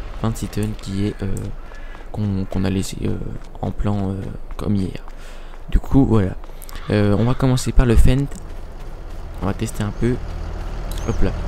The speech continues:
sur les chauves de blé. Donc bon, euh, il y a encore, il y a de l'herbe et tout, mais bon, ça va bien aller.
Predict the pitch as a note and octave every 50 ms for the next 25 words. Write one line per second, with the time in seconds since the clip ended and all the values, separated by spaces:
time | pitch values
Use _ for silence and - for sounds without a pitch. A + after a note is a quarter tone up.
0 | - - - - - - - - - - - - - - - A#2 A2+ A2 - A2
1 | G#2 G2+ G2+ G2+ G#2 G#2+ A2+ C3+ - - - - - - - - - - - A#2
2 | A#2 A2 G#2+ - G2 G#2 G2+ G2+ G#2 G#2 G#2 G2+ G2+ G2+ G2+ G2+ G2+ G2+ G2+ G2
3 | - - - G#2 G2+ G#2 - - - - - F#2+ G#2 G2 - - A2+ G#2+ G#2+ G2+
4 | G#2+ G#2+ - C3+ B2 A2+ G2 G2 F#2+ - - G#2+ G2+ G#2+ G#2+ G#2+ G#2 G2+ G#2 A2+
5 | B2+